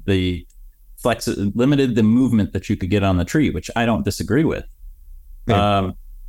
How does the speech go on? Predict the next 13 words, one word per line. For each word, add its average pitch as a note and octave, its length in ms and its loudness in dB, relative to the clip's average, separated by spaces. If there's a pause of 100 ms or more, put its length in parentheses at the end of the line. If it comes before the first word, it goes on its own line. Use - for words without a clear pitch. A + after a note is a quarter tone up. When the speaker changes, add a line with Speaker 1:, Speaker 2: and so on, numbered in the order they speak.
(300)
Speaker 1:
you A#2 160 4
know, G#2 160 2
I G#2 60 2
do G#2+ 180 2
think A2 220 -2
it's G2+ 120 -6
easier G#2+ 380 2
to F#2+ 60 0
get A2 220 0
movement F#2 500 2
with G2 340 -2
aluminum F#2+ 460 2
wire, F2 460 0